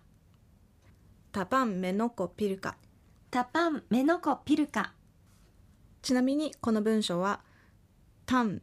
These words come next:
Speaker 1: メノコピルカでも表されます。タンメノコピルカ。
Speaker 2: タンメノコピルカ。
Speaker 1: タンメノコピルカ。
Speaker 2: タンメノコピルカ。
Speaker 1: タアン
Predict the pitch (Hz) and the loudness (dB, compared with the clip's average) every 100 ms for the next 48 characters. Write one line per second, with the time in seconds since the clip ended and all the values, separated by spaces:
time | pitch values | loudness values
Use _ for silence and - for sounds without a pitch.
0 | - 185 202 240 240 175 - - 247 247 | -4 0 2 2 0 -2 -4 -2 -2 0
1 | 170 - - - - - - - - 226 | -4 -6 -12 -20 -20 -20 -20 -20 -2 0
2 | 220 269 285 - 185 175 175 175 180 180 | 4 2 0 -4 -2 0 0 -2 -4 -4
3 | 175 190 247 - - _ - - - - | -2 -2 -2 -6 -18 _ -20 -20 -20 -20
4 | - - - - - - - 262 220 170 | -20 -20 -20 -20 -20 -8 0 2 2 0
5 | 196 220 233 175 165 226 208 196 - - | 0 0 0 -2 -2 0 -2 -2 -8 -12
6 | _ _ - - 311 320 294 - - 233 | _ _ -20 -8 -2 0 -2 -4 0 2
7 | 294 311 226 - - 311 311 214 - - | 2 0 -4 -2 0 0 0 -2 -4 -8
8 | - - - - - - _ _ 269 285 | -20 -20 -20 -20 -20 -20 _ _ 2 2
9 | 247 240 208 202 233 233 185 - - 233 | 2 -2 0 2 2 0 -2 -2 0 0
10 | 220 - - - - - - - - 330 | 0 -2 -6 -8 -20 -20 -20 -10 -2 0
11 | 302 - - 220 254 330 330 208 - - | 0 -4 -4 0 2 2 0 -8 -10 -8
12 | 285 302 - 202 - _ _ _ - - | -2 -2 -2 -4 -6 _ _ _ -20 -20
13 | - _ _ _ _ _ _ _ - - | -20 _ _ _ _ _ _ _ -6 0
14 | 220 - 269 240 | 2 4 2 2